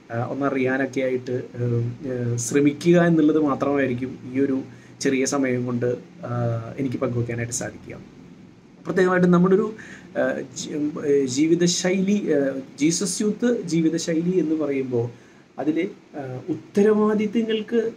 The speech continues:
ആ, വളരെ, ആ, പ്രാധാന്യമുണ്ട്. ഇപ്പോൾ കഴിഞ്ഞ ദിവസമൊക്കെ നമ്മൾ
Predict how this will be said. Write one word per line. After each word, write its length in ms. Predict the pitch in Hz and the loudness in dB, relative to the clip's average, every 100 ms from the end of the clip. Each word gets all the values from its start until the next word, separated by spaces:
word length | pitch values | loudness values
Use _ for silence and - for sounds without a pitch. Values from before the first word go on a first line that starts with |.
| - - - - - _ _ - | -12 -20 -20 -20 -20 _ _ -4
ആ, 60 | |
വളരെ, 600 | 139 135 135 156 175 196 - - - - - | -4 -2 0 0 2 0 -2 -14 -20 -20 -8
ആ, 160 | 139 135 | -6 -6
പ്രാധാന്യമുണ്ട്. 840 | 131 131 120 117 104 - - - | -4 0 2 2 0 -10 -20 -10
ഇപ്പോൾ 120 | 123 | -4
കഴിഞ്ഞ 200 | 131 131 | -2 0
ദിവസമൊക്കെ 460 | 139 135 123 131 131 | 0 0 -2 -8 -10
നമ്മൾ 400 | 131 135 127 131 | -10 -8 -6 -6